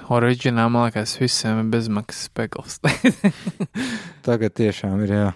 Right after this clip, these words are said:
Speaker 1: Jā. Labi. Kaut kas
Speaker 2: Ā, tur bija tavs viens, ko tu rakstīji, ka
Speaker 1: Jā,
Speaker 2: Call
Speaker 1: Call,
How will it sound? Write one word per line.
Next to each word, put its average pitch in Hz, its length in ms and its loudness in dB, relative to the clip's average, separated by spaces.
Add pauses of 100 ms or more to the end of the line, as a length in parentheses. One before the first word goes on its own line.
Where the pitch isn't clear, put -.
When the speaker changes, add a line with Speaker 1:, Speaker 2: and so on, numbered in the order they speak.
(120)
Speaker 1:
Jā. 123 220 -8 (400)
Labi. 151 380 2 (180)
Kaut 117 200 -10
kas 113 60 -2
Speaker 2:
Ā, 110 580 4
tur 113 240 -2
bija 113 300 4 (340)
tavs 113 280 0 (200)
viens, 101 340 2
ko 104 140 0
tu 101 100 -4
rakstīji, 104 480 -2
ka 95 180 0
Speaker 1:
Jā, 139 720 -4
Speaker 2:
Call 123 280 2
Speaker 1:
Call, 101 80 -2